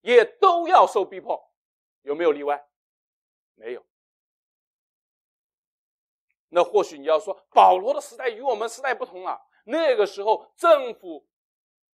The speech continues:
他是抵挡福音的嘛，他所以要逼迫嘛。其实保罗被监禁、被鞭打，甚至被杀，好像，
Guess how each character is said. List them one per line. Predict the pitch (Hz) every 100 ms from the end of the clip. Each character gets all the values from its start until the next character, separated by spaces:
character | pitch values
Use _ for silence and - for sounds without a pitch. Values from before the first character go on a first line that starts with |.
| _ _
他 | - 214
是 | 202 202 _
抵 | 196 220
挡 | 175 143
福 | 175
音 | 196 208
的 | 214
嘛， | 156
他 | 131 190
所 | 180 214
以 | 196 180
要 | 196
逼 | 175 - 240 240
迫 | - 247 175
嘛。 | 123 101 _ _ _ _ _ _ _ _ _ _
其 | - 294
实 | 339
保 | 339 233 226
罗 | 285
被 | 285 294
监 | 262 294 302 285
禁、 | 285 240
被 | 185 262
鞭 | 190 285 269
打， | 262 160
甚 | - 233 208
至 | 185 185 - _ _ _ _ _ _ _ _ _
被 | 262 202
杀， | - 208 202 -
好 | - - 247 233
像， | 277 311